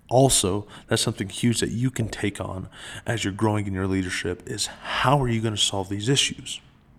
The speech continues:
So, how problem solvers think. So again, uh, common people's response to problems is ignorance, or they ignore it, or they complain about it.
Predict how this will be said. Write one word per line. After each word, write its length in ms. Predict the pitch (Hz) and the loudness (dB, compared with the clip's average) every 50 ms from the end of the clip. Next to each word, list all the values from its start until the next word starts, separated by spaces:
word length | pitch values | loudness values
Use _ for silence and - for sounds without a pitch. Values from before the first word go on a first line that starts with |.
| - - - - - - _ _ - - | -20 -20 -20 -20 -20 -20 _ _ -10 2
So, 240 | - - 147 - - - - - - - - - - - - - | 2 4 4 4 0 -8 -16 -18 -18 -18 -16 -16 -18 -18 -10 -4
how 180 | - 131 131 127 | 2 4 4 4
problem 500 | - - - 143 143 196 214 202 185 139 | 4 2 2 4 4 6 6 6 6 6
solvers 440 | - - 120 113 98 90 101 - - | 6 2 2 0 0 -4 -4 -6 -6
think. 320 | - - - - - - | -6 -8 -14 -16 -16 -14
So 180 | - - - 127 | -10 -2 0 2
again, 300 | 127 139 156 151 147 143 - - - - - - | 4 6 6 6 6 2 -2 -10 -14 -14 -10 0
uh, 400 | - 120 117 117 113 110 107 98 98 - - - - - - - - - - | 4 4 6 6 6 4 4 2 0 -6 -12 -16 -18 -18 -18 -18 -12 -6 2
common 280 | - 160 180 190 170 | 4 6 8 8 8
people's 280 | 147 175 170 156 147 131 | 8 8 8 8 6 4
response 360 | 127 113 - 135 127 123 - | 2 2 4 2 4 4 2
to 60 | - 110 | 0 -2
problems 580 | - - 120 110 110 110 110 113 107 101 101 | 2 4 4 4 4 4 2 -2 -2 -4 -4
is 140 | 101 95 98 | -4 -2 0
ignorance, 680 | 113 127 123 131 127 123 123 120 117 - - - - - - - - - - - - | 0 0 2 2 0 2 2 2 2 0 0 -2 -4 -8 -14 -20 -20 -20 -20 -12 -4
or 240 | - 110 110 107 101 | -2 0 0 0 0
they 160 | 98 98 95 | 0 -2 -2
ignore 360 | 98 95 107 113 120 123 123 | -2 0 0 2 4 6 6
it, 100 | 120 117 90 85 - - | 6 4 2 -2 -6 -6
or 140 | 98 101 | -6 -2
they 100 | 98 101 | -2 -2
complain 420 | 101 - 85 90 - - 113 104 98 | -4 -4 -8 -8 -4 -2 0 0 0
about 300 | 90 - 87 85 82 - | 0 -4 -6 -8 -10 -12
it. 60 | - | -16